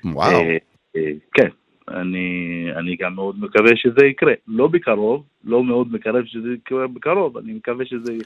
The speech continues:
Speaker 2: יקרה בעוד שנתיים.
Speaker 1: על מה אתה נשען? על, אה, על סקרים או על,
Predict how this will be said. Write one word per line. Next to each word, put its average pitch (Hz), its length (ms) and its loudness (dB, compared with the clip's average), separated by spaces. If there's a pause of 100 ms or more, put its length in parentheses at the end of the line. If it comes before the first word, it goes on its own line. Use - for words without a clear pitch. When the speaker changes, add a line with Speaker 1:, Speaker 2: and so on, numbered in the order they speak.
(580)
Speaker 2:
יקרה 117 300 6
בעוד 107 300 4
שנתיים. 101 560 -8
Speaker 1:
על 104 160 2
מה 110 180 2
אתה 147 140 0
נשען? 113 380 0
על, 92 180 -2
אה, 90 200 -2
על 90 140 -2
סקרים 101 520 -2 (260)
או 135 320 -2
על, 127 420 0